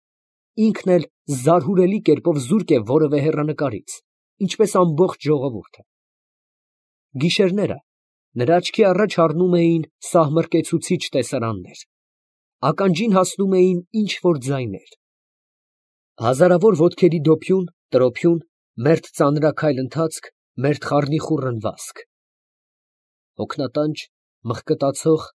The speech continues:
վայր գլորվող երեխաներ։ Չնայած թևը ջարդված էր, ինքը, իսկուհին, ստիպված էր երկու-երեք հոգի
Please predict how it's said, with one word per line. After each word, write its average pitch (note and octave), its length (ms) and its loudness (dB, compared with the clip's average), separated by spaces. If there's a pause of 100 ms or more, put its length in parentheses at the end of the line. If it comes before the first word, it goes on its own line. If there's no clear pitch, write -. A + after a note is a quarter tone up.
(180)
վայր D3 300 0
գլորվող C3+ 560 -2
երեխաներ։ A2 560 -10 (1300)
Չնայած B2+ 440 -2
թևը F3 280 2
ջարդված E3 520 0
էր, - 160 -16 (400)
ինքը, F#3 340 -2 (320)
իսկուհին, D3 520 -4 (460)
ստիպված G3 580 -2
էր D#3+ 120 4
երկու-երեք D#3+ 680 2
հոգի D#3 280 0